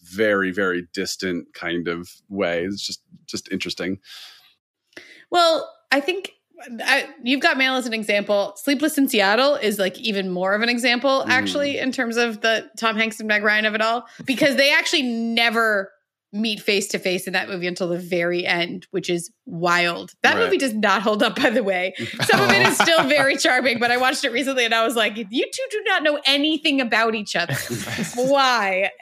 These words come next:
Speaker 2: But the thing that I really love about Amelie, though, even though they never meet face to face, is that by nature of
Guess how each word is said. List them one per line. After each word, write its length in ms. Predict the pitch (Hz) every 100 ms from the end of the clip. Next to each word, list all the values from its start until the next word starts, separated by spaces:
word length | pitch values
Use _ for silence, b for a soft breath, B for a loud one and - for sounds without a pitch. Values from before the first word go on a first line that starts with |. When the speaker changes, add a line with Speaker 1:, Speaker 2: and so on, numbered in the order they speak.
| - - 208
Speaker 2:
But 300 | 254 226 220 - - _ _ _ _ -
the 140 | 294
thing 220 | 302 381
that 80 | 415
I 60 | 370
really 240 | 285 269
love 160 | 247 233
about 320 | 214 202 196 - - 247
Amelie, 320 | 233 240 277
though, 280 | 240 214 202 -
even 220 | 240 254
though 100 | 240
they 100 | 208
never 240 | 208 208
meet 300 | 208 214 254 -
face 220 | 214 208
to 100 | 185
face, 600 | - 190 240 330 - - -
is 220 | 226 226
that 560 | 202 202 196 190 - - _ _ _ 202
by 340 | 240 240 247
nature 800 | 240 226 233 269 - 311 294 262 - 226
of 460 | 220 214 208 185